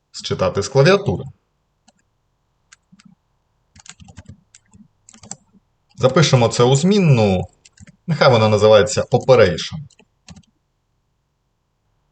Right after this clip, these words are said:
Зчитуємо її. І ось, тепер ми маємо в залежності від значення цієї змінної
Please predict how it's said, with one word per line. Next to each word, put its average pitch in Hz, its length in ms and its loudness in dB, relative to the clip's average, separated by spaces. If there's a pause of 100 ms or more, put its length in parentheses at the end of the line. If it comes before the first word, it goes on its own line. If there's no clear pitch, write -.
(920)
Зчитуємо 104 720 -4
її. 202 440 -2 (3750)
І 180 120 2
ось, 92 440 -2 (300)
тепер 95 540 0 (260)
ми 131 380 4
маємо 107 840 2
в 95 100 -6
залежності 120 960 2 (260)
від 101 400 -2
значення 104 760 0
цієї 98 440 -2
змінної 98 680 -4